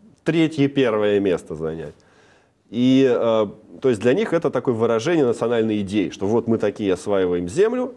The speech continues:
и мы осваиваем космос. Научные задачи, конечно, они тоже решают. Они действительно первыми смогли совершить посадку на обратную сторону Луны, э, высадить луноходик небольшой. Сейчас он до сих пор работает, уже больше года.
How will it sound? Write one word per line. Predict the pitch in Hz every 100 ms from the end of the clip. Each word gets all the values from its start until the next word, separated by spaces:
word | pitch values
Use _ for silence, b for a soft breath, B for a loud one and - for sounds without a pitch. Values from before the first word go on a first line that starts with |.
| -
и |
мы | 113 143
осваиваем | 143 101 101 92 92 87
космос. | 69 - _ _ _ _ _ _ _ _ _ _ _ _
Научные | 123 139 - 101
задачи, | 98 101 -
конечно, | 98 98 -
они | 90 85
тоже | 104 87
решают. | 92 - 151 120
Они | 101 98
действительно | 98 110 98
первыми | 90 131 123 101 90 - B B _
смогли | - 95 95
совершить | - 92 95
посадку | - 92 101 85 90
на | 98
обратную | 101 98 85 90
сторону | - 107 107 113
Луны, | 120 135 165 196 B B B -
э, | 92
высадить | 104 107 98 92
луноходик | 101 101 98 107 98 92
небольшой. | 98 98 90 98 82
Сейчас | 92 92
он | 87
до |
сих | 90 95
пор | 95 87
работает, | 90 135 170 135 131
уже | 110 110
больше | 110 - 104
года. | 110 107 104